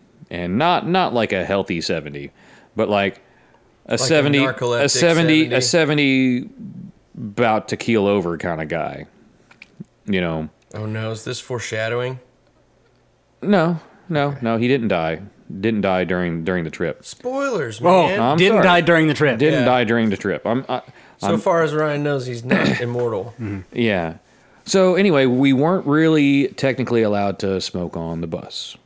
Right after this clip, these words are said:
Speaker 1: Now, we could smoke on the front, in the front, 'cause there's, like, a little curtain. And so you'd sit next to the driver,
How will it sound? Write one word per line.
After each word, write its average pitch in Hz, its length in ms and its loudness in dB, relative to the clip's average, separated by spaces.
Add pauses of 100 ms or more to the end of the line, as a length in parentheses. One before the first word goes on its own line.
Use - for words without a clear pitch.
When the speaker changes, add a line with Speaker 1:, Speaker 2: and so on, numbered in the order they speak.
(320)
Speaker 1:
Now, 101 180 0
we 104 120 2
could 101 120 -2
smoke 117 380 0 (160)
on 110 140 0
the 101 60 0
front, 147 440 -4
in 104 100 0
the 92 120 -2
front, 98 360 -4 (200)
'cause 90 140 -4
there's, 90 200 -2
like, 90 140 -2
a - 20 -4
little 92 160 -2
curtain. 104 540 -2 (280)
And 101 160 -2
so 107 120 -2
you'd 95 160 -2
sit 139 260 -2
next 123 220 -2
to 123 60 -4
the 117 100 -2
driver, 101 480 0